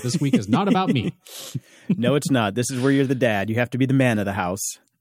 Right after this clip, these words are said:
Speaker 1: Yes, yes. So it's been, uh, a lot. We had a, we had a party for my son at our house over the weekend with a magician, and water balloon fights, and
Speaker 2: Wow.
Speaker 1: I made about seven thousand hot dogs, all ketchup only, please, because six-year-olds.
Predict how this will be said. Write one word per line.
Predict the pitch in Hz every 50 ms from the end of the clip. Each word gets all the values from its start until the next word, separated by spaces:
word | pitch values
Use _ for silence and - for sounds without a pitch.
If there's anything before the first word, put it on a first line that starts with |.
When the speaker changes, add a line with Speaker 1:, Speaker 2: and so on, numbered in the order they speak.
| _ -
Speaker 1:
Yes, | 120 123 139 147 143 - -
yes. | 92 85 - - - - -
So | - - - 92 87 85 87
it's | 90 - - -
been, | - 104 95 98
uh, | 95 92 95 95 101 98 113
a | 123 127
lot. | 135 143 131 104 101 92
We | 110 107
had | 107 113 110 101
a, | 101 95 92 95 92
we | 95 101
had | 98 95
a | 95
party | - - 113 110 107 110 107
for | 104 - - 104 101 98
my | 95 92 92 95
son | - - 101 95 92 95
at | 82 87 90
our | 82 82
house | 82 - 110 107 107 - -
over | 104 87 87
the | 80 85
weekend | 85 107 131 139 - - 135 131 135 135 139 139 123
with | 95 87 -
a | -
magician, | 76 76 73 - - 151 151 - - - 143
and | 131 127 120 101 85 71 - - -
water | 104 127 147 151 147
balloon | 139 135 135 131 131 127 120
fights, | - - 127 120 117 113 110 - -
and | 73 76 85 82
Speaker 2:
Wow. | - 78 98 123 131 110 87 82 82
Speaker 1:
I | 87
made | 85 90 92
about | 98 85 92 90 90 -
seven | - - 113 98 110 104
thousand | - 107 101 107 101 95 92 85
hot | - 139 147 139 - -
dogs, | 143 135 135 131 127 -
all | - 101 101 -
ketchup | - - 101 95 - - 101 90
only, | - 139 151 156 156 151 147 143
please, | - - 147 143 139 135 -
because | - 101 90 - 80 76 - - -
six-year-olds. | - 127 - - 135 131 131 131 131 123 -